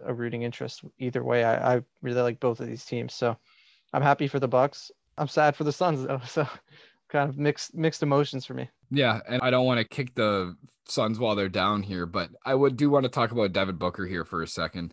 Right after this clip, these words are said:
Speaker 2: He did have his struggles in game six. I think when I looked at the box score at half, the most jarring number for me was seeing that Booker only had four points. That is just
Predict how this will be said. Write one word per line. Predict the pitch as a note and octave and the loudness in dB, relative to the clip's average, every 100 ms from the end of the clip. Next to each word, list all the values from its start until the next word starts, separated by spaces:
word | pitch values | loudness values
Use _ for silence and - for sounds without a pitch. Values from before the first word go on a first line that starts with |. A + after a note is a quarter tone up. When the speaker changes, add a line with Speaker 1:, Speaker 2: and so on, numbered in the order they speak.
| _ | _
Speaker 2:
He | A2 C#3 | -6 -2
did | C#3 C3+ | 2 4
have | C3 A#2+ | 4 2
his | A2 | 0
struggles | - A2 A2 G2+ | 0 0 0 -4
in | G2+ | -4
game | F#2+ G2 G2 | -2 -2 -4
six. | - G2 F#2 - - - | -4 -4 -4 -8 -8 -4
I | G#2+ | -4
think | B2+ A2 | -2 -2
when | A2+ | 0
I | A2 A2+ | 2 2
looked | B2 B2 | 0 -2
at | |
the | G#2+ | -4
box | G2+ F#2+ - | 0 0 -2
score | - G2+ | -4 -2
at | E2 | 0
half, | F2+ F2+ - | 0 0 0
the | |
most | G2 F#2 F2 | -2 -4 -2
jarring | G2+ F#2 F#2+ | 0 0 0
number | F2+ F2 F2 | -2 -4 -6
for | F#2 | -6
me | D#2+ E2+ | -6 -4
was | F2 - | -4 -4
seeing | F#2+ F2+ | -6 -6
that | D#2+ | -6
Booker | F2 - F2 | -6 -4 -4
only | F2 | -4
had | E2 | -6
four | - F#2 E2 | -6 -6 -6
points. | - E2+ E2 - - _ | -6 -8 -6 -8 -14 _
That | A2+ A#2 | 2 2
is | A#2 - | 2 -2
just | G#2 F2+ - | -6 -6 -6